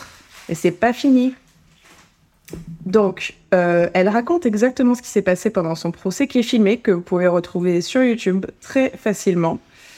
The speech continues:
parce qu'elle a eu un procès, euh, très récemment. Donc, elle étrangle Chad, donc, avec ce collier pour chien,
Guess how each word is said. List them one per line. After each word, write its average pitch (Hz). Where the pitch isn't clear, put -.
parce 180
qu'elle 170
a 165
eu 165
un 165
procès, 175
euh, 175
très -
récemment. 180
Donc, 180
elle 185
étrangle 202
Chad, 185
donc, 170
avec 156
ce -
collier 170
pour 165
chien, 294